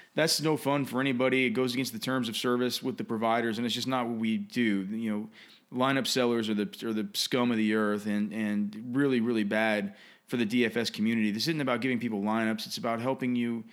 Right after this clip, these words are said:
uh, you know, put the slate into context or helping you identify what plays are, are good values and letting you do it for yourself, because,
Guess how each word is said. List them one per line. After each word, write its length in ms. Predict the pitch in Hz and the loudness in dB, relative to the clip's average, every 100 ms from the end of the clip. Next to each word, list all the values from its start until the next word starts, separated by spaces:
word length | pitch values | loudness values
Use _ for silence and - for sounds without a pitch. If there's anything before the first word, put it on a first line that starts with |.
| - - - - | -20 -20 -20 -14
uh, 60 | 107 147 147 | -12 -10 -10
you 160 | - 151 | -8 -4
know, 100 | 143 | -4
put 200 | 123 151 | -2 -2
the 80 | 135 | 0
slate 260 | - 135 | 2 2
into 120 | 131 123 | 2 0
context 640 | 123 120 120 120 120 - | 0 0 0 0 0 -2
or 120 | 117 | -4
helping 260 | 117 127 127 | -2 -2 0
you 120 | 127 | 0
identify 440 | 113 127 117 120 | 0 0 0 0
what 220 | 117 120 117 | 0 0 0
plays 340 | 120 120 113 | 0 0 0
are, 120 | 110 | 0
are 280 | 110 110 117 | -2 -4 -4
good 260 | 110 147 113 | -2 -2 0
values 400 | 113 110 123 117 | 2 2 2 0
and 80 | |
letting 160 | 123 139 | 0 0
you 60 | 131 | 0
do 140 | 127 | 0
it 100 | 135 | -2
for 60 | 127 | -2
yourself, 420 | 123 - 143 131 | -2 0 0 0
because, 280 | 113 117 | -4 -6